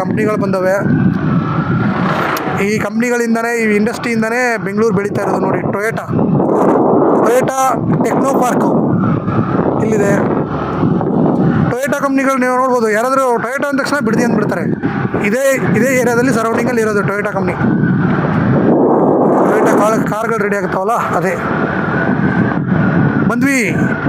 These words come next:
ಲೊಕೇಶನ್ಗೆ, ಬಂದ್ವಿ ಲೊಕೇಶನ್ಗೆ, ಬಂದ್ವಿ. ಅದೇ, ಅದೇ, ಅದೇ Bigg Boss ಮನೆ, ಜಾಲಿವುಡ್. ಓಕೆ, ಆನೆ ಹತ್ರ ಹೋಗೋಣ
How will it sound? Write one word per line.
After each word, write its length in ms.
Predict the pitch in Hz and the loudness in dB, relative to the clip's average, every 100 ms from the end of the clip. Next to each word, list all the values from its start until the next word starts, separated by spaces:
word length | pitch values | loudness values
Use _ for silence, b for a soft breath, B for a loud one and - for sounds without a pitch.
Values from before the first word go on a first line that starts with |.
| - 220 | 0 0
ಲೊಕೇಶನ್ಗೆ, 460 | 233 320 302 339 320 | 0 0 0 0 0
ಬಂದ್ವಿ 260 | 330 330 349 339 330 | 2 2 2 2 0
ಲೊಕೇಶನ್ಗೆ, 460 | 330 311 320 320 330 | 0 0 2 2 0
ಬಂದ್ವಿ. 340 | 320 339 330 330 302 285 277 - - - - - | 0 0 2 4 4 2 0 -4 -6 -4 0 0
ಅದೇ, 120 | 226 247 | 0 0
ಅದೇ, 140 | 220 226 190 190 | 0 0 -2 -2
ಅದೇ 120 | 233 | -2
Bigg 120 | 214 196 | 0 0
Boss 100 | 220 214 | 0 -2
ಮನೆ, 120 | 190 - - - - - - - - - - - - - - - - 180 185 | -2 -4 -4 -2 -2 -2 -2 -2 -2 -4 -4 -4 -6 -6 -8 -8 -6 -2 0
ಜಾಲಿವುಡ್. 1000 | 262 262 262 269 302 302 339 349 339 - - - - - - - - - - - - - | 0 2 2 2 2 4 4 2 -2 -4 -4 -6 -6 -6 -8 -6 -4 -4 -4 -4 -4 -4
ಓಕೆ, 200 | - 262 226 - - - 185 - 208 | -4 -4 -2 -2 -2 -2 -4 -4 -2
ಆನೆ 120 | 240 | -2
ಹತ್ರ 140 | 233 240 | -2 -2
ಹೋಗೋಣ 160 | 226 | -2